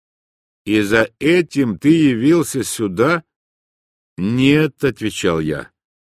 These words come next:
«На самом деле я шел в Авалон, когда на полпути наткнулся на Ланса. Принес сюда и сам угодил в собственные сети». «Авалон? Значит, ты обманул меня,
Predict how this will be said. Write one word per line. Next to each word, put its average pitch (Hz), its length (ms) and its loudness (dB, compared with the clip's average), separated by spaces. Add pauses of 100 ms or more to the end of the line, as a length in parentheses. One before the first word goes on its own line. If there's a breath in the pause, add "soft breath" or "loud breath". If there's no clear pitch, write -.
(140)
«На 87 240 -6
самом 165 520 -2
деле 156 400 2
я 135 140 2
шел 143 320 -2
в 120 80 -2
Авалон, 120 720 0 (300)
когда 87 340 -4
на 104 140 -2
полпути 104 680 -4
наткнулся 110 720 -8
на 107 160 -4
Ланса. 71 680 -8 (640)
Принес 95 480 -2
сюда 95 600 -2
и 98 180 -6
сам 117 560 -6
угодил 95 560 -2
в - 100 -12
собственные 104 720 -4
сети». 95 600 -4 (580)
«Авалон? 87 800 -2 (720)
Значит, 90 720 -6
ты 123 140 -2
обманул 107 840 0
меня, 123 520 -2